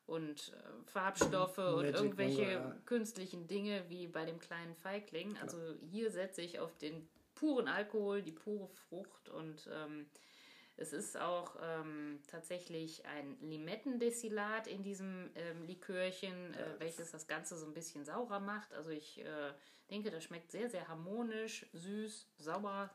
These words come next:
Speaker 2: Ja.
Speaker 1: köstlich.
Speaker 2: Also das, das ist das, was der Hersteller sagt. Es ist, ähm, ja, also ich, ich hab natürlich drauf gesetzt, ne? Ich kann jetzt nicht wieder irgendwas, äh,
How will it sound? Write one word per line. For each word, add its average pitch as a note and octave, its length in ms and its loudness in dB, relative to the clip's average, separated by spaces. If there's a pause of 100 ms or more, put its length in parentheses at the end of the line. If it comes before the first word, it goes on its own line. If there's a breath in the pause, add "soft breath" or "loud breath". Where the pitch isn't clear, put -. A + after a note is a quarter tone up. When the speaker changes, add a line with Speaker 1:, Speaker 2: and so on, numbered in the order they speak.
Speaker 2:
Ja. - 100 -12
Speaker 1:
köstlich. E3+ 640 -2 (500 loud breath)
Speaker 2:
Also C#3 180 8
das, C#3 200 12
das - 240 2
ist - 280 -6
das, E3 200 6
was D#3 120 6
der C3+ 120 8
Hersteller F#3 360 12
sagt. D#3+ 300 8
Es C#3 140 2
ist, D#3 360 -2
ähm, C#3 680 8 (640)
ja, C3+ 280 -2
also C3 220 -2 (480)
ich, - 200 -14
ich - 300 -10
hab - 180 -2
natürlich C#3+ 260 4
drauf C#3+ 180 4
gesetzt, D3+ 320 8
ne? D3+ 180 4
Ich C#3 80 4
kann D3 120 4
jetzt C#3+ 160 4
nicht D#3 140 0
wieder C#3 180 6
irgendwas, C3+ 460 0
äh, B2+ 40 0